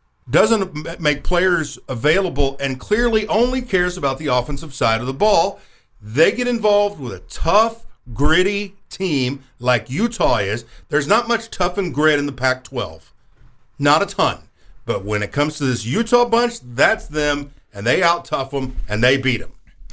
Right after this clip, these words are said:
And so I think because he, he ignores the defensive side of the ball, because he's done some of this stuff with the media,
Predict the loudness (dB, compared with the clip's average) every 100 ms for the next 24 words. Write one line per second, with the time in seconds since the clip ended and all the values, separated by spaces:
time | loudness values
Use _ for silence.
0 | -14 -14 -12 -4 0 2 2 0 -2 -4
1 | -14 -20 _ -20 -20 -4 -4 0 2 2
2 | 0 -4 -8 -8 -4 -2 -2 -4 2 2
3 | 2 -2 -4 -2 -4 -4 -2 2 2 -2
4 | 0 0 0 -2 -10 -20 -10 -4 0 0
5 | 0 -2 0 0 0 -4 -4 -2 -2 -2
6 | 0 2 2 0 0 -2